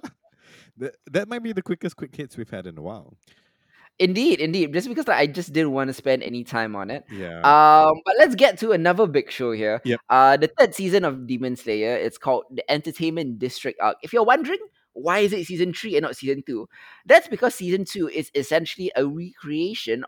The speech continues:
Speaker 2: of the movie split up into seven parts.
Speaker 1: Yeah.
Speaker 2: The movie was Mugen Train and becomes the Mugen Train arc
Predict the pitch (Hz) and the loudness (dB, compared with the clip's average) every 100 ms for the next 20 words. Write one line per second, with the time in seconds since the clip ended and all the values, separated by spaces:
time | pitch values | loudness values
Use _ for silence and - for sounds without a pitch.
0 | - 131 131 127 127 117 135 - 113 110 | -4 -4 -4 -8 -8 -10 -14 -10 -6 -4
1 | 117 - 110 - 117 - 90 104 - - | -6 -10 -16 -14 -16 -10 -10 -10 -2 -2
2 | - 107 90 120 113 120 117 120 - 123 | -2 -4 -6 -8 -8 -8 -8 -12 -12 -10
3 | 107 107 92 107 107 104 110 - 117 113 | -8 -8 -8 -10 -12 -10 -10 -10 -10 -10
4 | 117 117 107 117 _ _ _ _ - 117 | -10 -10 -10 -12 _ _ _ _ -4 -4